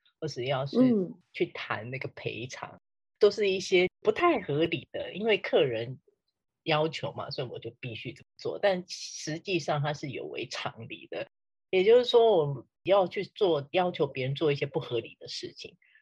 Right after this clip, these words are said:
Speaker 1: 从这些反观回来想哦，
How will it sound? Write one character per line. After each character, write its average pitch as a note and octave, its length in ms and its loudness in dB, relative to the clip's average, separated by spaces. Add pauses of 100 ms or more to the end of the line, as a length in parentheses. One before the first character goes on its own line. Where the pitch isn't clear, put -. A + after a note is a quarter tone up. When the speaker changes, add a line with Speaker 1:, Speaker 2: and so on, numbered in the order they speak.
(180)
Speaker 1:
从 B3+ 480 0 (120)
这 D4+ 200 2
些 C#4 340 8 (120)
反 C3+ 300 2
观 G3 320 4
回 E3 140 0
来 C#3 140 2
想 - 300 -10
哦， - 340 -14